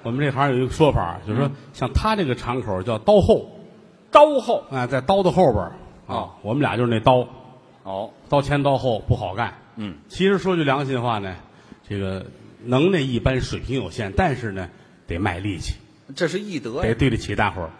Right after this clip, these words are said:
Speaker 2: 嗯。
Speaker 1: 啊，人家花了钱了，人家上来听相声。
Speaker 2: 是。
Speaker 1: 啊，您的任务是好好的笑，我们的任务是玩了命的让您笑。
Speaker 2: 对。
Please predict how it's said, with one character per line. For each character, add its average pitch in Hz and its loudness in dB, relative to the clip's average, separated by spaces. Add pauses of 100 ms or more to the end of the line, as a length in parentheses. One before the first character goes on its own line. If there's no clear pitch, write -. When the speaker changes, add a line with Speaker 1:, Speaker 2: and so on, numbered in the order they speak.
Speaker 2:
嗯。 117 -6
Speaker 1:
啊， 131 4 (320)
人 101 -2
家 104 0
花 98 -4
了 92 -6
钱 82 -6
了， 90 -2 (180)
人 95 -2
家 104 2
上 95 0
来 95 2
听 113 2
相 98 2
声。 82 -4 (280)
Speaker 2:
是。 95 -10 (160)
Speaker 1:
啊， 87 -10
您 135 4
的 165 4
任 147 2
务 104 -2
是 104 -4
好 - -8
好 123 2
的 139 4
笑， 139 4
我 107 2
们 131 4
的 190 4
任 185 4
务 113 2
是 101 -4 (460)
玩 127 -2
了 190 4
命 196 6
的 104 0
让 95 -2
您 85 -4
笑。 85 2 (300)
Speaker 2:
对。 101 -2